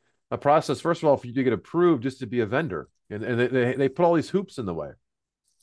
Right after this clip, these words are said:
And then they have a certain way that they, they might, may want you to submit your invoices, or they have their own system that they have to put it into. And they have all these rules, right? So, hey, if, and we're cutting checks once a month. And it, but at the end of the day,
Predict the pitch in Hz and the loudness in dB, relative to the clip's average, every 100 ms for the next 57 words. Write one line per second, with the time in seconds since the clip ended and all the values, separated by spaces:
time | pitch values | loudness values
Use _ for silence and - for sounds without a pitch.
0 | _ 127 151 143 147 147 139 - 156 139 | _ 0 2 4 4 4 2 0 0 2
1 | 147 135 139 139 127 131 139 139 123 127 | 2 2 0 -4 -4 -4 -2 -4 -4 -4
2 | 135 131 139 123 135 131 123 _ _ _ | -4 -6 -10 -6 -2 -2 -2 _ _ _
3 | _ _ _ - 147 131 175 - 127 127 | _ _ _ -2 -2 2 0 0 0 0
4 | 139 151 113 92 - 73 71 - _ _ | 0 -2 -2 -2 -4 -14 -14 -20 _ _
5 | - 117 151 147 135 147 151 - 175 - | 0 4 4 4 4 2 2 -4 -8 -6
6 | 147 123 127 123 - - 120 120 139 - | -4 -2 2 2 0 -4 -2 -2 -4 -6
7 | 85 57 _ _ _ _ - 110 127 135 | -10 -10 _ _ _ _ -4 0 4 4
8 | 143 143 117 135 156 139 101 101 113 127 | 4 4 2 0 2 2 0 0 0 2
9 | 139 107 - 120 120 - 151 143 - 143 | 0 0 -6 -6 -6 0 0 0 -2 -2
10 | - 143 131 139 135 131 104 113 113 131 | -2 -8 -8 -6 -2 -2 -2 -4 -4 -8
11 | - _ _ - 175 - _ - 160 185 | -12 _ _ 0 0 0 _ -4 0 2
12 | 208 175 135 185 147 139 | 2 2 2 4 4 2